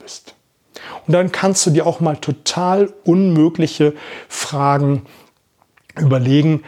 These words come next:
die du stellen kannst. Wie zum Beispiel, "Bist du etwa dicker geworden?" Oder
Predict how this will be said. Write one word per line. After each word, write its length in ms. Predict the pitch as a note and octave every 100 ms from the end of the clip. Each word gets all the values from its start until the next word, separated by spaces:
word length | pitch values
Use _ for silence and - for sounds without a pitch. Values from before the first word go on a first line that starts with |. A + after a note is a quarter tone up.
| - -
die 80 | C#3
du 120 | D3
stellen 580 | - - E3+ D#3+ C3 G2
kannst. 540 | - G#2+ - - - _ - - -
Wie 160 | G3+ G#3+
zum 260 | - G3+
Beispiel, 580 | A2+ F#2 - - F#3+ F#3 - _
"Bist 220 | - - -
du 100 | -
etwa 280 | C3 -
dicker 480 | A2+ - - C#4 G#3+
geworden?" 680 | A2+ G2+ G#2 F#2+ C#3 B3 - _ _ _ _ _ _ - - - _ - - _ _ - - - - _ _ _ _ _ _ _
Oder 380 | - D3 C3+ B2